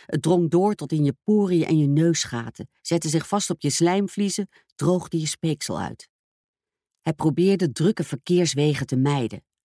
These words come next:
maar op een paar plaatsen ging dat niet en dan moest hij ze toch een stukje volgen.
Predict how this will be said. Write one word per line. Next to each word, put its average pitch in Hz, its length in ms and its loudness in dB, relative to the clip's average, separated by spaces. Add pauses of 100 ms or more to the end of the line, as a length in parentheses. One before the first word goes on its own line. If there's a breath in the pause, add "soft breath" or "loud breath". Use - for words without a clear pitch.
(140)
maar 147 120 0
op 165 140 -6
een 160 120 0
paar 190 240 0
plaatsen 160 400 0
ging 156 240 0
dat 123 140 -6
niet - 500 -2
en 165 120 2
dan 175 100 6
moest 185 200 0
hij 170 120 2
ze 165 180 -2
toch - 200 -6
een 180 60 -4
stukje 156 360 -2
volgen. - 460 -6